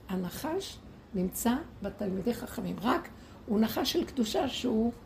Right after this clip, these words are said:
עומד מול הנחש של העולם, אבל גם הוא כוח המנגד. עכשיו, כוח, למה אני מזכירה את זה? כוח המנגד הזה, אנחנו נכנעים לו. אנחנו, הכבש, והוא רודה בנו. בגלל שיש לו תפקיד, הוא אומר,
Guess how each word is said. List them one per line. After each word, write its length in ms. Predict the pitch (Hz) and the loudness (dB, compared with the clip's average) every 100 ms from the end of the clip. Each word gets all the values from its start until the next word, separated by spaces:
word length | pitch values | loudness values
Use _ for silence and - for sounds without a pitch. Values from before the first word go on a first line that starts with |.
| - - - - | -16 -18 -18 -10
עומד 360 | - 202 240 285 214 | 2 8 8 8 4
מול 200 | 247 240 | 6 6
הנחש 460 | 214 190 214 190 | 4 0 0 0
של 140 | - 180 | 0 0
העולם, 360 | 170 190 262 415 - - - - - 285 | 0 2 4 2 0 -12 -18 -18 -6 4
אבל 200 | 233 202 | 6 10
גם 160 | 269 | 10
הוא 140 | 320 - | 10 10
כוח 200 | 453 480 | 8 8
המנגד. 420 | 453 381 202 - - - - 240 220 - - - | 4 4 2 0 -6 -16 -12 -10 -10 -14 -18 -16
עכשיו, 140 | - 226 | -8 -6
כוח, 180 | - 330 - | 4 4 6
למה 240 | 233 254 | 8 10
אני 140 | 254 226 | 10 8
מזכירה 520 | 214 - 220 185 175 | 4 0 0 2 2
את 80 | 180 | 4
זה? 140 | 262 - - - - | 2 2 -14 -18 2
כוח 280 | 294 339 330 | 4 6 6
המנגד 580 | 254 240 226 233 262 240 | 6 8 8 8 8 6
הזה, 160 | 254 427 | 6 6
אנחנו 220 | 381 - 285 | 6 6 6
נכנעים 480 | 262 254 240 214 | 6 8 8 8
לו. 100 | 190 160 - - - - | 6 2 -8 -18 -14 -4
אנחנו, 200 | 233 339 320 - - - 285 320 - - - | -2 -2 -6 -8 -16 -14 -8 -8 -8 -16 -10
הכבש, 440 | - - 240 196 185 - - - | -2 8 8 8 -2 -6 -14 0
והוא 160 | 220 247 | 4 4
רודה 220 | 247 285 339 | 4 2 0
בנו. 220 | 381 214 175 - - - - - - - - - 226 | 0 0 -2 -12 -18 -18 -20 -18 -18 -18 -20 -10 -2
בגלל 260 | 185 185 | 0 2
שיש 240 | 170 220 - | 0 -2 -2
לו 60 | - | -4
תפקיד, 460 | - - 403 359 202 | -4 4 6 6 2
הוא 60 | |
אומר, 160 | 165 | -2